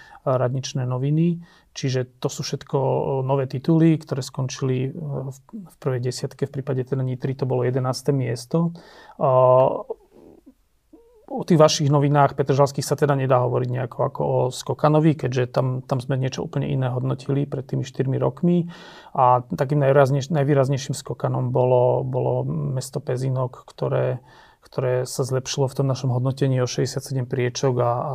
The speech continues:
umiestnilo sa na, a, desiatom mieste a tam tiež vlastne došlo k tomu, že sa zmenila garnitúra a, a troška asi, asi lepšie sa pôsobí tým tvorcom novín, trocha ľahšie. A čo sa týka tých, e,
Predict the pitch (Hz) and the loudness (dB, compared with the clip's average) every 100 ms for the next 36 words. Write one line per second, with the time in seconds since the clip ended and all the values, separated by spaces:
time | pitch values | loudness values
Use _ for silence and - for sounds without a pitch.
0 | - - - 139 127 - 131 123 - 127 | -6 -8 -6 -6 -6 -6 -6 -4 -4 -4
1 | 127 127 123 - - - - - 139 131 | -2 -2 -2 -8 -20 -20 -20 -8 0 2
2 | 123 127 147 135 139 131 123 - 147 143 | 2 0 -2 0 0 0 -4 -2 0 0
3 | 127 143 131 - 131 131 123 - 127 131 | 0 -4 -6 -6 -4 0 -2 -2 -4 -4
4 | - 139 - 127 123 127 - 123 127 127 | -4 -6 -4 -4 -2 -4 -6 -6 -4 -4
5 | 131 127 127 131 123 - 135 135 143 151 | -4 -4 -2 -4 -6 -4 -4 -2 -4 -6
6 | 123 123 120 120 123 _ _ _ - _ | -4 -2 -2 -2 -6 _ _ _ -20 _
7 | _ - _ _ 151 131 131 120 - 131 | _ -20 _ _ -8 -4 -4 -4 -4 -2
8 | 131 - - _ - - - 131 123 - | 0 -2 -8 _ -16 -12 -6 -6 -6 -6
9 | 127 123 - 135 - 131 131 127 - 131 | -6 -6 -6 -8 -6 -6 -4 -6 -6 -8
10 | 131 - 131 127 123 - 127 - 135 127 | -8 -6 -4 -4 -6 -6 -8 -6 -6 -4
11 | 127 127 123 143 - 127 123 - - 143 | -4 -4 -4 -8 -4 -4 -4 -8 -10 -10
12 | 131 - _ - - - - - 139 127 | -10 -16 _ -20 -20 -20 -10 -2 2 2
13 | 123 - 139 135 135 139 139 131 - | 2 0 -4 -2 0 0 0 -6 -2